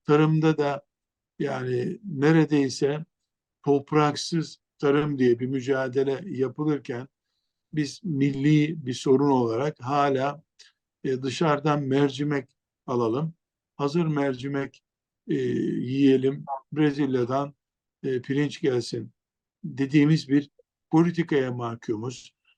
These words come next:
Anadolu'nun köyleri, e, boşaldı, tatil köyüne döndü her yer. Yani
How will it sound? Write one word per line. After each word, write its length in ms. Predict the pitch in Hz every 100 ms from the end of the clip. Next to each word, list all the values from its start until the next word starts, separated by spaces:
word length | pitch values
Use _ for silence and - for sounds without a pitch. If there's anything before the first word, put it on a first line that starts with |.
| _ -
Anadolu'nun 600 | 139 151 151 151 151 151
köyleri, 680 | - 139 143 139 139 151 151 _ _ _ _ _ -
e, 280 | 123 120 113
boşaldı, 680 | 135 - 151 139 131 143 151 _ _ _ _ _
tatil 500 | 135 135 135 156 156 160 _
köyüne 460 | 143 131 135 139 131
döndü 340 | 123 117 107
her 160 | 113 107
yer. 360 | 104 - _ _ _ _ _ _ 151
Yani 500 | 127 120 120 113